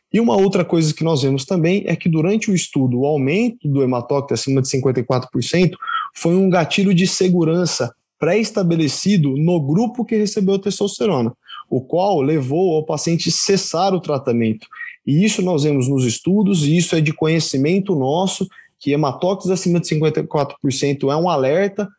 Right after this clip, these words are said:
para aqueles pacientes aos quais a gente submete ele a uma reposição hormonal, aonde a gente precisa realmente tomar,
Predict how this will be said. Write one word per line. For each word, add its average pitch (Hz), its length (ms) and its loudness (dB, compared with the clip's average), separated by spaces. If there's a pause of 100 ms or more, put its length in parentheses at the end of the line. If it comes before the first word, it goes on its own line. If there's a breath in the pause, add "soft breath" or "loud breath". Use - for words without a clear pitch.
(100)
para 151 120 0
aqueles 156 240 0
pacientes 151 420 -2
aos 156 140 0
quais 147 220 0
a 143 60 0
gente 143 220 -2
submete 147 640 0
ele 151 280 0 (160)
a 131 40 -4
uma 135 140 0
reposição 139 580 0
hormonal, 143 600 0 (200 loud breath)
aonde 131 300 0
a 131 40 2
gente 139 200 0
precisa 135 360 0
realmente 131 540 0
tomar, 156 640 0